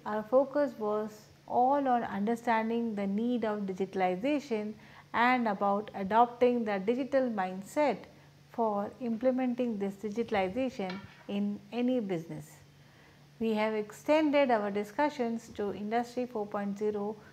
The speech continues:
technologies and the nine pillars associated with it. We have seen all of these nine pillars in details. We have explored their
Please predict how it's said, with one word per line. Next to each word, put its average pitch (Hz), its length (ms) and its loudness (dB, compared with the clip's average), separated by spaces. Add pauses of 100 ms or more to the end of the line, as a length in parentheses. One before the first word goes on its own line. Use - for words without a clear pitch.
(300)
technologies 240 840 -2 (240)
and 226 460 2
the 202 180 0
nine 247 400 2
pillars 202 560 0
associated 233 760 0
with 175 240 -4
it. 302 300 0 (420)
We 254 120 4
have 262 200 4
seen 277 380 0
all 285 300 6
of 254 180 4
these 240 260 0
nine 208 420 0 (160)
pillars 202 420 0 (200)
in 202 240 -2
details. 208 680 0 (500)
We 226 160 2
have 220 360 2
explored 240 760 4 (400)
their 214 380 2